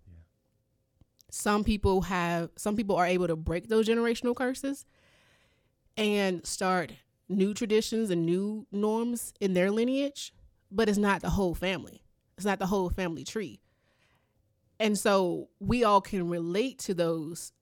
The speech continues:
Speaker 2: type of shows some way. Some of us can relate to those type of shows because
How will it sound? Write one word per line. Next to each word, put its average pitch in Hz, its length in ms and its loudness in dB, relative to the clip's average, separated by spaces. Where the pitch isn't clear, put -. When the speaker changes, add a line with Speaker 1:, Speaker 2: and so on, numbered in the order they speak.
Speaker 2:
type 202 300 -2
of 160 140 -4
shows 165 720 -2
some 214 320 2
way. - 260 -8
Some 220 220 0
of 160 80 -2
us 127 100 -8
can - 200 -16
relate 190 400 0
to 220 80 -6
those 180 220 0
type 175 200 -6
of 175 60 -8
shows 285 400 -4
because 190 640 -4